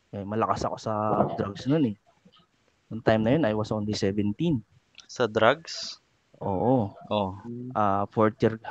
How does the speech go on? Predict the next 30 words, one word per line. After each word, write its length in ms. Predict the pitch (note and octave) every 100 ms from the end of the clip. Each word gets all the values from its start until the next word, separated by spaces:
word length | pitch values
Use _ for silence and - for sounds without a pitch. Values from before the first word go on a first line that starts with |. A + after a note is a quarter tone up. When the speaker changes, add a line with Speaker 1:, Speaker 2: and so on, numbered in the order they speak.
| -
Speaker 1:
high 160 | G2 G2
school 240 | - G#2
yata 440 | G#2 G2 - G2
ako 120 | F2+ A2+
nun. 160 | D3
Speaker 2:
I 280 | A#2 A#2+ A2+
N 120 | A#2+
C 160 | A2+ A2+
ka, 160 | G#2 A#2
nagda-drugs 640 | A#2 G#2+ G2 F#2 F#2 -
ka? 80 | - - _ _ _ _ _ _
Speaker 1:
Oo, 400 | - F#2+ - A#2+
noon. 480 | G2+ G2+ A#2 G2 G2
Speaker 2:
Hmm. 160 | - A#2
Speaker 1:
Ang 80 |
turning 360 | A#2+ C3+ C#3 C#3
point 240 | C#3 C3+ C#3
nun 160 | A2+
is 160 | - -
parang 400 | - C#3 D3 C#3+ C#3 -
kakapakinig 640 | A2+ A#2 - - A2 A2
ko 80 | A#2+
na 160 | A2+
kakapakinig. 640 | A2 G#2+ - - G#2+ F#2 - _
"Oo 240 | - F#2+ G2+ A2
nga, 160 | B2+
no. 160 | A#2 G#2+ -
Oo 160 | -
nga, 160 | A#2+
no." 80 | A2